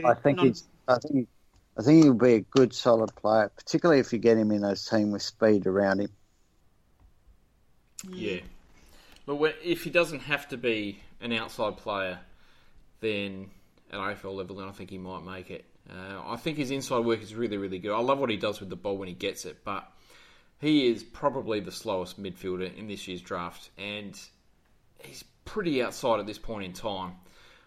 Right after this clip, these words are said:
Speaker 3: I can't see him being able to play that sort of role at A F L level, and that's the major doubt that I've got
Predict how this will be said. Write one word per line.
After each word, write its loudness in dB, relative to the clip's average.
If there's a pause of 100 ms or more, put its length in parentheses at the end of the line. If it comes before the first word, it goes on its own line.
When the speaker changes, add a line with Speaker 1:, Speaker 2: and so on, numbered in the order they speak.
(140)
Speaker 3:
I 0
can't -6
see -4
him -12 (540)
being -6
able -4
to -14
play -2
that -6
sort -8
of -8
role -2
at -4
A -2
F -8
L -6
level, -10
and -8
that's -6
the -8
major -4
doubt -6
that -8
I've -6
got -6